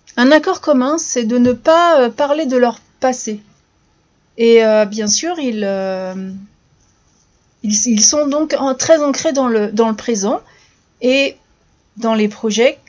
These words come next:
que fait Eliel. Euh, et, euh, et, et Nesli Toulaï, euh, ben, euh, sans en avoir l'air quoique,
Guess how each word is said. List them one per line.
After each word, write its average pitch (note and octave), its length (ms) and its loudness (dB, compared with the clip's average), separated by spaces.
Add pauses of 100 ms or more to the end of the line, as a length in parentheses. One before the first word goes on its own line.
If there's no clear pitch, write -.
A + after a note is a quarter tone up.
(140)
que G#3 160 -8
fait - 380 -8
Eliel. G#3+ 540 -4 (760)
Euh, F#3 320 -6 (260)
et, F#3+ 340 -8
euh, F3 220 -8
et, G3+ 340 -2
et G3 40 2
Nesli A#3+ 320 0
Toulaï, C4+ 480 2 (140)
euh, G3 120 -8
ben, G3 380 -4
euh, D#2 1160 -10 (1800)
sans D#4 320 2
en D4+ 120 4
avoir C#4 360 6
l'air C#4 240 2
quoique, C4+ 300 0